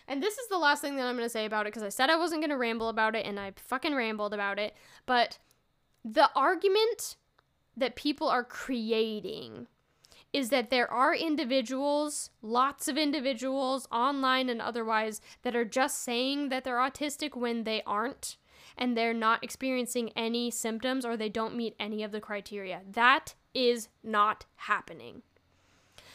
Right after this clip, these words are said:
People who are not suffering are not going around looking for labels like autism to help give them a better quality of life.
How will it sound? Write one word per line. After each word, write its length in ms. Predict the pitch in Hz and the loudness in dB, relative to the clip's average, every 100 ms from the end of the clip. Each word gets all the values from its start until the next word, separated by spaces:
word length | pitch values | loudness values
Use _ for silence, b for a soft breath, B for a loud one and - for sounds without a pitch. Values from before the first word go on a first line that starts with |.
| B B _ _ | B B _ _
People 420 | - 370 359 403 | 8 8 8 2
who 220 | 320 359 311 | 4 4 6
are 180 | 285 | 6
not 440 | 285 233 233 285 - | 4 4 4 2 -6
suffering 960 | - - 269 269 - 226 190 185 240 294 _ _ _ _ _ _ _ - | -6 -4 0 -2 -2 -4 -4 -6 -6 -8 _ _ _ _ _ _ _ -8
are 120 | 240 247 | -4 0
not 380 | 262 302 320 | 6 6 6
going 320 | 269 302 302 262 | 4 4 4 4
around 480 | 247 240 240 208 | 4 4 2 -2
looking 800 | 220 233 233 233 247 220 240 294 311 b b b b - | -2 2 0 0 0 0 0 -2 -6 b b b b -20
for 420 | - 262 233 226 | -4 2 4 2
labels 540 | 208 214 233 220 220 220 | 2 0 0 0 -2 -2
like 220 | 208 - | -4 -2
autism 840 | 220 214 220 - 208 196 196 196 202 b - | 2 2 2 -2 -4 -4 -6 -8 -12 b -4
to 160 | 269 | -4
help 460 | - 247 233 220 202 | 0 0 0 -4 -2
give 320 | 240 214 202 | 0 0 -2
them 240 | 226 220 220 | -2 -2 -2
a 120 | 220 | -4
better 400 | 190 214 208 208 | -4 -4 -2 -4
quality 720 | 208 - 202 196 196 196 190 | -8 -10 -8 -6 -8 -8 -8
of 120 | 180 | -8
life. 480 | 180 160 - - - | -8 -10 -10 -16 -20